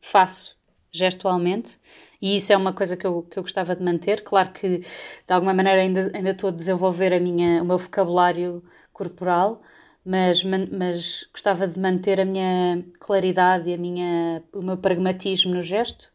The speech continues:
Uma das coisas que eu tenho vindo a, a tentar trabalhar, que eu penso que é uma das minhas, das minhas características que eu se calhar ainda tenho que, eh, apostar, é conseguir, lá está, portanto, no meio disto tudo,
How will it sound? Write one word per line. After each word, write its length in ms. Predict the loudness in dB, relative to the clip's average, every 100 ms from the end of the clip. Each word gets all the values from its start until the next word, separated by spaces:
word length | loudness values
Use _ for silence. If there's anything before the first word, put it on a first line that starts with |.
| _
Uma 180 | -8 -2
das 140 | 0 -2
coisas 240 | -4 -6
que 80 | -6
eu 40 |
tenho 200 | -4 -4
vindo 220 | -2 0 2
a, 400 | 2 0 -6 -6
a 40 |
tentar 440 | -4 -2 0 0
trabalhar, 460 | 0 -4 0 0 0
que 100 | -6
eu 40 | -6
penso 280 | -4 -6 -8
que 120 | -6
é 40 |
uma 140 | -4 -4
das 200 | -4 -6
minhas, 720 | -8 -6 -6 -6 -6 -8 -12 _ _ _
das 100 | -2
minhas 160 | -2 0
características 500 | 0 0 -2 -4 -4
que 80 | -4
eu 40 |
se 60 | -2
calhar 160 | 0
ainda 120 | 0
tenho 240 | -2 -4 -4
que, 500 | -4 -2 0 -2 -4
eh, 420 | -4 -2 0 0 -4 _ _ _ _
apostar, 520 | -12 -10 0 4 4 0 -12 -4
é 160 | -4
conseguir, 680 | -4 -6 -6 -6 -2 -2 -4 -14 -18 -20 2
lá 100 | 2
está, 220 | 4 4
portanto, 280 | 4 2 -2
no 100 | -2
meio 200 | 0 0
disto 340 | -2 -10 -12 -16
tudo, 400 | -8 -6 -6 -10